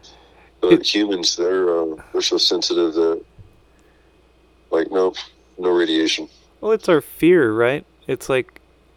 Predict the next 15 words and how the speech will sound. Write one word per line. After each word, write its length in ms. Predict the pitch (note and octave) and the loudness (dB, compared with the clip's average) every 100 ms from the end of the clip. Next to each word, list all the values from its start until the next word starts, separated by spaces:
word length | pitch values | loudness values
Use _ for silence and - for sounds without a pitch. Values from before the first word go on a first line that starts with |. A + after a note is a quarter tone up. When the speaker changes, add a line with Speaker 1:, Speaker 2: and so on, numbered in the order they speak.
| _ - | _ -8
Speaker 2:
it, 160 | B2+ - | -8 -4
it's, 320 | C3 - - | -6 -6 -8
it's 300 | B2+ A#2+ - | -6 -6 -8
mental 480 | B2+ C3 C#3+ C3+ A#2+ | -4 -4 -2 -2 -2
fear, 260 | - B2 B2 | 0 0 0
and 100 | A#2 | 0
we, 280 | B2+ A#2+ - | -2 -4 -4
honestly, 360 | C#3 B2 B2+ B2+ | -2 -2 -2 0
we, 120 | A#2+ | 2
we 180 | A2+ B2+ | 2 0
live 220 | A#2 B2+ | 2 2
a 60 | B2+ | 2
long 280 | A#2 A#2 A#2 | 2 0 -2
time, 300 | - A2 A2+ | -4 -4 -2
long, 380 | G#2+ A2+ A2 | 0 -2 -4